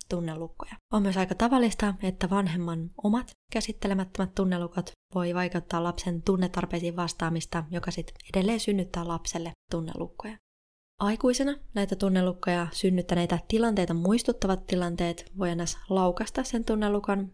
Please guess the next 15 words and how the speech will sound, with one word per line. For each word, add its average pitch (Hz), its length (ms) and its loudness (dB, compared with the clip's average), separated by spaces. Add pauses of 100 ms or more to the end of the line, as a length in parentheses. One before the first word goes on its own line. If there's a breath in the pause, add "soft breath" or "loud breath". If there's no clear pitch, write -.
jolloin 185 300 2
ihminen 180 380 0
saattaa 180 400 -2
mennä 170 240 0
siihen 165 380 -2
tunnetilaan, 214 680 0
mikä 190 200 -2
hänellä 175 360 0
oli 170 340 -2
lapsena 208 400 2 (160)
kyseisessä 175 640 0
tunnelukkoa 175 560 0
synnyttäneessä 165 720 -4
tilanteessa. 165 580 -6 (360)
Usein 247 340 0